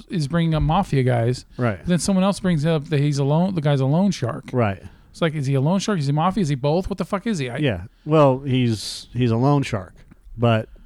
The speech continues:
Speaker 2: he, he works for the mafia.
Speaker 1: Oh, I think that there was a lot of shit cut out of this movie. And my, I, I haven't read the trivia yet, but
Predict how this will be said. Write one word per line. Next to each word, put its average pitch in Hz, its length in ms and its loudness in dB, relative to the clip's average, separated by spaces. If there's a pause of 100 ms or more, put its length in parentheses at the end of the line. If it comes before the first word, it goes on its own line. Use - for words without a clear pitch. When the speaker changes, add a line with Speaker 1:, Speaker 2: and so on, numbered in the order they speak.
(260)
Speaker 2:
he, 120 300 0
he 117 240 -2
works 117 360 0
for 113 380 0
the 107 80 0
mafia. 107 400 0
Speaker 1:
Oh, 196 240 0 (420)
I 185 120 -2
think 262 260 0
that 233 60 -6
there 220 120 0
was 165 80 2
a 160 60 0
lot 156 160 4
of 143 80 -2
shit 156 160 -6
cut 143 160 0
out 143 160 4
of 131 60 2
this 120 160 -4
movie. 143 340 0 (400)
And 143 300 0
my, 147 340 2
I, 165 140 -4
I 143 240 -2
haven't 160 180 0
read 190 120 2
the 202 60 0
trivia 165 300 0
yet, 139 360 -2
but 131 240 0